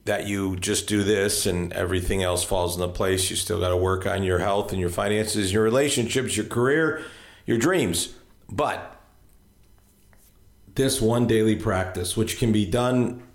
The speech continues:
in as little as five minutes a day, much like exercise,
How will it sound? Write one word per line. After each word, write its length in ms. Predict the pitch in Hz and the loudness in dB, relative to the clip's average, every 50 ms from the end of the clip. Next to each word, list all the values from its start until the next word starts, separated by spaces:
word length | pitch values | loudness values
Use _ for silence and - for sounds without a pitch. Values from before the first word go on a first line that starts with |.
| - _ - - | -20 _ -8 -2
in 160 | 107 107 110 | 0 2 4
as 220 | 110 107 - 90 | 4 2 2 2
little 400 | 120 151 165 147 107 95 101 110 | 2 2 4 4 2 2 2 2
as 200 | - 98 92 - | 0 0 -2 -2
five 300 | - - 110 101 104 104 | -2 -2 -2 0 0 0
minutes 280 | 101 104 95 92 90 - | 0 0 0 0 0 -2
a 60 | 101 | -2
day, 360 | 87 87 92 - - - - - - - - - - - - - _ _ - - - - - - _ _ _ _ - - - - - | -2 -2 -2 -4 -4 -8 -12 -18 -20 -20 -20 -20 -20 -20 -20 -20 _ _ -20 -20 -20 -20 -20 -20 _ _ _ _ -18 -16 -16 -14 -6
much 220 | - 104 101 - - | -4 -4 -2 0 0
like 180 | 113 101 - | -2 0 0
exercise, 800 | 117 107 104 - - 107 92 - - 92 85 87 85 87 - - | -2 -2 -2 -2 0 0 0 0 0 0 0 0 -2 -4 -6 -8